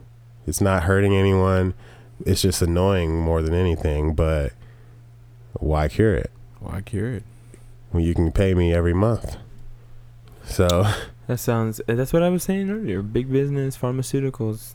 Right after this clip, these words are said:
Speaker 3: milk
Speaker 1: Yeah.
Speaker 3: those motherfuckers as much as they can.
Speaker 2: I
Speaker 1: That's
Speaker 2: don't
Speaker 1: why
Speaker 2: even know
Speaker 1: Magic Johnson's good now.
Speaker 2: Right. I don't even know if you guys were aware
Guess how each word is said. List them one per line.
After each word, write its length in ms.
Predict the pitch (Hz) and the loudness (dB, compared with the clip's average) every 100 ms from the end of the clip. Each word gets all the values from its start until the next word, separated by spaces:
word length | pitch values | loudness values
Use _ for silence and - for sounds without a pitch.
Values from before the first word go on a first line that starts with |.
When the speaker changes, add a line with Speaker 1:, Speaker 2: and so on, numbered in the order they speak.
| - | -12
Speaker 3:
milk 240 | 107 110 113 | -4 -2 0
Speaker 1:
Yeah. 80 | 107 | 0
Speaker 3:
those 160 | 110 | 0
motherfuckers 600 | 117 117 120 123 123 113 | 0 -2 -2 -8 -8 -8
as 120 | 107 | -8
much 180 | 107 113 | -6 -6
as 80 | 117 | -6
they 80 | 113 | -8
can. 140 | - 135 - - | -8 -6 -4 -2
Speaker 2:
I 100 | - | 2
Speaker 1:
That's 140 | 110 - | 4 6
Speaker 2:
don't 80 | 120 | 6
Speaker 1:
why 60 | |
Speaker 2:
even 80 | 117 | 8
know 100 | 117 | 6
Speaker 1:
Magic 200 | 127 120 | 6 6
Johnson's 460 | 98 110 127 107 82 | 6 6 6 4 2
good 220 | 87 82 | 2 2
now. 280 | 80 80 80 | 2 2 0
Speaker 2:
Right. 320 | - 98 90 - | 0 2 0 0
I 100 | 120 | 0
don't 140 | 180 | 0
even 200 | 127 117 | 0 0
know 100 | 113 | 0
if 60 | 110 | -2
you 100 | 110 | 0
guys 260 | 110 110 | 0 0
were 120 | 110 104 | 0 0
aware 760 | 98 104 120 113 101 95 101 | 2 2 2 2 0 -2 -4